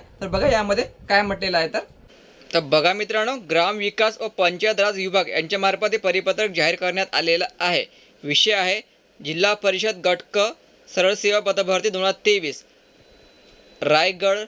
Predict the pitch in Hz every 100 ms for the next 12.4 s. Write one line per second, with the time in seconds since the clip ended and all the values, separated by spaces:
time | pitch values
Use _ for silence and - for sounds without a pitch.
0 | _ _ - 160 - 202 190 196 208 202
1 | 190 202 190 156 135 143 208 196 190 196
2 | 202 - 180 185 202 185 - 180 185 208
3 | 202 175 180 180 185 214 233 185 175 -
4 | 294 - - - - 165 180 180 185 190
5 | 202 160 143 156 165 175 190 196 233 330
6 | - - - 143 170 170 190 185 190 190
7 | - 214 214 214 175 180 196 180 180 202
8 | 175 165 175 180 190 175 - - _ 147
9 | 175 185 180 202 196 180 180 180 170 165
10 | 170 180 - 165 170 180 - 185 190 -
11 | _ _ _ _ _ - - - - -
12 | - - 175 160